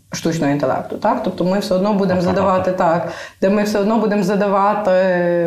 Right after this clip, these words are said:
Speaker 1: питання, де ми все одно будемо редагувати ці відповіді, так? Е, підганяти їх під відповідні, е, речі, які нам потрібно, так?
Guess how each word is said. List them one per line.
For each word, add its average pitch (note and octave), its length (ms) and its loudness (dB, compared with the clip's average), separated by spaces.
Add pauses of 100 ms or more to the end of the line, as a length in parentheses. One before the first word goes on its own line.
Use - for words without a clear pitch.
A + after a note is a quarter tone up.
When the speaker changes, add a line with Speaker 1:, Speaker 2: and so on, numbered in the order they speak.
Speaker 1:
питання, A#3+ 400 2
де F#3+ 100 0
ми F#3+ 140 0
все F#3 160 -2
одно F#3+ 180 0
будемо F#3+ 260 0
редагувати G#3 720 2
ці A3 180 0
відповіді, G3+ 580 0
так? G3+ 320 0 (320)
Е, E3 120 2 (160)
підганяти A3 640 2
їх G3 300 -2
під G#3+ 240 -2
відповідні, F#3+ 760 0
е, F3+ 240 0 (220)
речі, F#3 320 0
які F3+ 200 -2
нам F#3 160 0
потрібно, A#3 600 0
так? C4+ 300 0